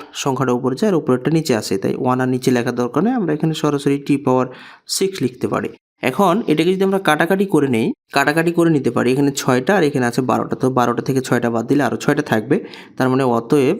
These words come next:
আমরা এখানে লিখতে পারি যে function of t inverse two সমান ওয়ান প্লাস টি পাওয়ার সিক্স প্লাস টি পাওয়ার বারো,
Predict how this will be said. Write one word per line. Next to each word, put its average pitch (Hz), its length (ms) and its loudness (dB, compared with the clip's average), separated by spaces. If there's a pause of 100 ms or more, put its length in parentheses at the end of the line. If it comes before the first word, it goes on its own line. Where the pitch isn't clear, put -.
আমরা 113 240 0
এখানে 113 280 0
লিখতে 120 320 0
পারি 120 380 0 (360)
যে 113 200 0
function 117 600 -2 (200)
of 117 380 0 (380)
t - 40 0 (380)
inverse 117 800 0 (440)
two 123 420 0
সমান 127 560 -2 (360)
ওয়ান 120 520 0
প্লাস 135 760 -2 (300)
টি 131 180 -2
পাওয়ার 120 360 0
সিক্স 170 640 -4
প্লাস 123 300 -2 (840)
টি 127 160 -2
পাওয়ার 117 420 -2
বারো, 117 500 -2